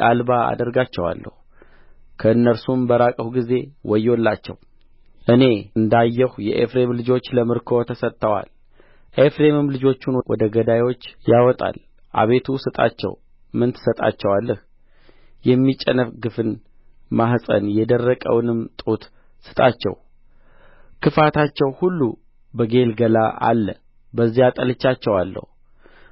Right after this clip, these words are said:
ስለ ሠሩት ክፋት ከቤት አሳድዳቸዋለሁ። ከእንግዲህ ወዲህ አልወዳቸውም። አለቆቻቸው ሁሉ ዓመፀኞች ናቸው።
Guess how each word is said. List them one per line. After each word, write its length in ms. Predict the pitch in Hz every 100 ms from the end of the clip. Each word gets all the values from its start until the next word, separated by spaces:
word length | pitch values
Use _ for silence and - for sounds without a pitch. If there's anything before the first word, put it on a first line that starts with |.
| -
ስለ 180 | - 156 156
ሠሩት 360 | 156 147 143
ክፋት 400 | - 135 135 131 - _ _ _ _ -
ከቤት 320 | 123 123 127 123
አሳድዳቸዋለሁ። 960 | - 131 123 113 104 101 90 - - - _ _ _ _ - - -
ከእንግዲህ 460 | 110 113 117 120
ወዲህ 320 | 120 120 123 120
አልወዳቸውም። 760 | - 117 123 117 101 - 98 - - - _ _ _ _ _ - - - - -
አለቆቻቸው 760 | 127 143 160 - 135 - 127
ሁሉ 220 | 120 131 120
ዓመፀኞች 600 | 117 117 - 113 110 110
ናቸው። 380 | - 101 - 107